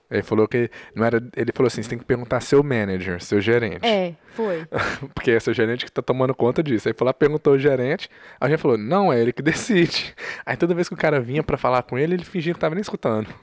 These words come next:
Speaker 2: É, e ele, e ele, ele tem
Speaker 1: Ele
Speaker 2: essa
Speaker 1: era ruim
Speaker 2: dureza.
Speaker 1: demais.
Speaker 2: E, e aí o
Speaker 1: Ruim.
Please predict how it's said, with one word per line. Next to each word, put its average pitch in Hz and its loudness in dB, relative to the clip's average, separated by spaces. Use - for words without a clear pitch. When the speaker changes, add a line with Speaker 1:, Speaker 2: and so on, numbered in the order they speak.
Speaker 2:
É, 277 0
e 226 0
ele, 240 4
e 220 -2
ele, 202 0
ele 196 -4
tem 202 -2
Speaker 1:
Ele 233 4
Speaker 2:
essa 139 4
Speaker 1:
era - 4
ruim 233 4
Speaker 2:
dureza. 190 4
Speaker 1:
demais. 156 0
Speaker 2:
E, 214 -6
e 214 2
aí 214 4
o 233 4
Speaker 1:
Ruim. 156 4